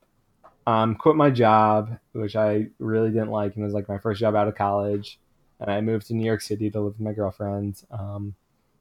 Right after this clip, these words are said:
and I was, like, in the process of looking for a job, and it was just, <laughs> like,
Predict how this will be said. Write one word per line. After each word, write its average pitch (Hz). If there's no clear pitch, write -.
and 104
I 104
was, 104
like, 101
in 120
the 120
process 107
of 107
looking 107
for 104
a 101
job, 98
and 113
it 107
was 107
just, 110
<laughs> -
like, -